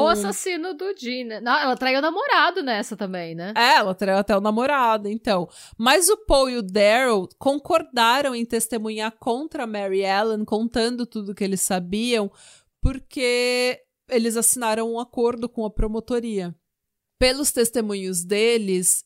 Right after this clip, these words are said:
Speaker 2: contra Mary Ellen, as acusações contra eles foram reduzidas a homicídio de segundo grau e eles receberam uma sentença de prisão perpétua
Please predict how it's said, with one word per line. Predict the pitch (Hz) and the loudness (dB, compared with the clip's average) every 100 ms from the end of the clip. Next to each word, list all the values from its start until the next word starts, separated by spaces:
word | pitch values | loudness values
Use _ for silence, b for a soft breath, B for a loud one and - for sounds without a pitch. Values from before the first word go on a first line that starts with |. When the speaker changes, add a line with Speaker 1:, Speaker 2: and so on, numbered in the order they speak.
| _ | _
Speaker 2:
contra | 208 220 233 208 | -4 -4 -2 -2
Mary | 190 180 180 | -2 -2 -2
Ellen, | 180 202 220 196 185 | 0 0 -2 -4 -4
as | 202 196 | -4 -2
acusações | 202 220 214 214 233 233 | -4 -2 0 0 0 -2
contra | 247 240 220 | -4 -4 -4
eles | 208 214 | -2 -4
foram | - 214 | -4 -2
reduzidas | 214 196 208 196 202 196 | -2 -2 -4 -4 -4 -2
a | 208 | -2
homicídio | 202 202 - 233 220 240 | -2 -2 -2 -4 -6 -4
de | - | -2
segundo | 240 196 208 190 | -2 -2 -4 -4
grau | 185 180 185 208 - | -2 0 0 0 0
e | 220 | 0
eles | 214 214 | 2 0
receberam | 214 208 220 208 208 202 | -2 -2 -2 -2 -2 -4
uma | 202 208 | -4 -2
sentença | 226 214 214 208 214 214 | -2 -4 -2 -2 -2 -4
de | - | -4
prisão | 196 208 214 220 | -4 0 0 -2
perpétua | 247 240 - 208 202 202 233 233 | -4 -6 -2 -2 -2 -4 -6 -6